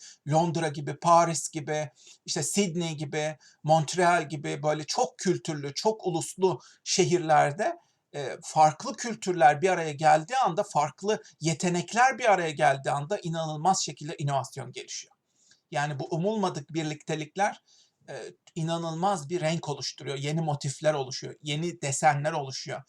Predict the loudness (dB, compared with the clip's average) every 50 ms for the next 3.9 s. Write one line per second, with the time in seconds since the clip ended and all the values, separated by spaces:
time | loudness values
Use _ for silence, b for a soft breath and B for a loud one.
0 | B B B B B B _ -10 -10 -6 -4 -4 -2 0 2 4 4 2 2 2
1 | 0 0 2 2 2 2 2 0 -2 -2 -4 -4 -4 -4 -4 -4 -4 -4 -4 -4
2 | -4 -4 -6 -16 _ -18 -12 -8 -6 -2 0 2 2 2 2 0 -6 -8 -8 -6
3 | -6 -8 -6 -4 -4 -2 0 0 0 0 -2 -2 -4 -10 -16 -16 -18